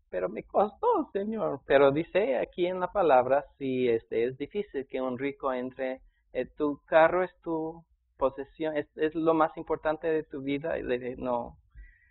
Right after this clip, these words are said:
eh, tu trabajo también tienes que renunciar." "Pero, Señor, <laughs> gano bastante dinero." <laughs> "También mi trabajo", sí. El Señor estaba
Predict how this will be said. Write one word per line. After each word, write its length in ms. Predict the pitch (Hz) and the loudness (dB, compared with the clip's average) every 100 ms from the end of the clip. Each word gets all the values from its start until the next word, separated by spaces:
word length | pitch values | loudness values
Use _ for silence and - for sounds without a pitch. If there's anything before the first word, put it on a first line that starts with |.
| _ _ | _ _
eh, 280 | 247 - - - - | -16 -14 -16 -18 -12
tu 120 | 127 | -10
trabajo 520 | - 139 139 147 143 | 6 8 10 8 4
también 320 | - 139 135 135 | -4 -4 -4 -8
tienes 220 | - 131 | -12 -14
que 140 | - | -14
renunciar." 600 | 117 117 113 120 120 113 117 - | -10 -10 -10 -18 -16 -14 -14 -12
"Pero, 220 | - 180 185 | 0 0 0
Señor, 400 | 185 185 214 175 | -2 -2 -2 2
<laughs> 0 | |
gano 320 | 202 - 240 - | 0 0 -8 -8
bastante 540 | 185 - - - - - - | -10 -8 -10 -10 -16 -18 -14
dinero." 800 | - - - - - 453 - - - - - - - - - - - 339 - - - - - _ - | -14 -14 -16 -12 -12 -6 -6 -8 -16 -8 -8 -4 0 0 0 -6 -2 8 8 6 -10 -12 -18 _ -2
<laughs> 480 | 381 294 - - _ _ | 2 2 0 -14 _ _
"También 580 | - 180 185 196 214 220 | 6 6 6 2 0 -2
mi 120 | 214 | -6
trabajo", 480 | 214 196 190 196 - - | -6 0 0 0 -4 -18
sí. 160 | - - _ _ _ _ _ _ _ | -14 -14 _ _ _ _ _ _ _
El 400 | - 139 151 151 | -16 -8 0 0
Señor 380 | 165 160 180 185 | 0 -2 -4 -6
estaba 500 | - 135 143 156 160 | -12 -2 2 6 4